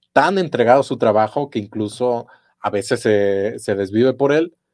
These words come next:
y llega incluso a, a ignorar a su familia, a cancelar compromisos,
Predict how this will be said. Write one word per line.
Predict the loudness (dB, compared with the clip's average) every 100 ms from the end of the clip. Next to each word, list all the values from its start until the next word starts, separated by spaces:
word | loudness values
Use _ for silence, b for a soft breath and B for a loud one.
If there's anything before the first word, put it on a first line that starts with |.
| _ _ _
y | -6 -2 -2 -4 _ _ _ -8
llega | 0 2 2
incluso | 0 -4 -2 0
a, |
a | -2 -4 -6 -6
ignorar | -4 0 2 2
a |
su | -2
familia, | -4 -2 0 0 0 0 -4
a | -8 -8 -6
cancelar | -6 -4 -2 -2 -2
compromisos, | -2 0 -2 -4 -8